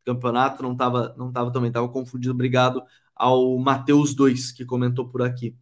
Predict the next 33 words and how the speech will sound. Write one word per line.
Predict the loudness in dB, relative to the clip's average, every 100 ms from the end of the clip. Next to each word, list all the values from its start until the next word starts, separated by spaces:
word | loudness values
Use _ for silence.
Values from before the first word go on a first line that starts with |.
| _ _ _ _ _ _ _
Mas, | 0 2 2 0 -10 -14 _
enfim, | -10 -6 -2 -2 -2 -2
a | 2
lógica | 4 2 0
segue | 0 2
a | 2
mesma | 0 0
do | -2 0
Marlon | 2 0 -2
assumir | -4 -6 -4 -2 -2 -2
e, | -4 -2 0 0 -4 -14 -20
e, | -20 -16
e | -10
tomar | -6 -4 -4
conta | -8 -8 -8 -10 -14 _ _
da | -6
posição. | -2 -2 -2 -4 -4 -6 -10 _ _ _ _ _ _ _ _ _ _ _ 4
Eu | 8
vou | 8
de | 8
Marlon | 8 6 4
Freitas, | 8 8 8 2 0
que | -6 -4
acaba | 0 0 0
sendo | 0 0
o | 2
voto | 0 0
da | -2 -4
gente. | -2 -4 -4 -12 _ 6
Abre | 6 8 4
esse | 2 2
meio | 2 4
campo. | 2 -2